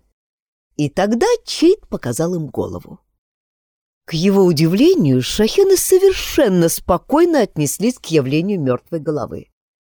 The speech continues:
И это было вовсе не показное хладнокровие. Аборигены вели себя так, будто находка чей-то самая что ни на есть заурядная.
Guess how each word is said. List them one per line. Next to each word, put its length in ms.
И 120
это 280
было 280
вовсе 380
не 120
показное 580
хладнокровие. 920
Аборигены 800
вели 260
себя 280
так, 220
будто 320
находка 580
чей-то 580
самая 640
что 220
ни 100
на 100
есть 260
заурядная. 720